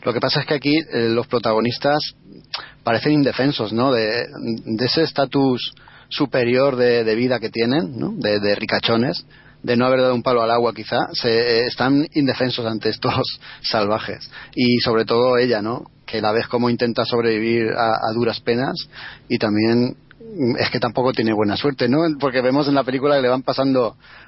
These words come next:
una cosa tras otra. Me acuerdo de, de la escena cuando está huyendo y casi ya está consiguiendo,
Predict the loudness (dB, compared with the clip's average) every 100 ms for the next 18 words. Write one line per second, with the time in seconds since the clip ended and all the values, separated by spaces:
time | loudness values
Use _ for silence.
0 | -4 0 2 2 0 0 0 0 0 0
1 | 0 0 2 4 4 2 2 0 0 0
2 | 0 2 0 -2 0 0 2 0 -2 -2
3 | 0 2 0 0 -2 -2 0 0 2 4
4 | 2 2 -2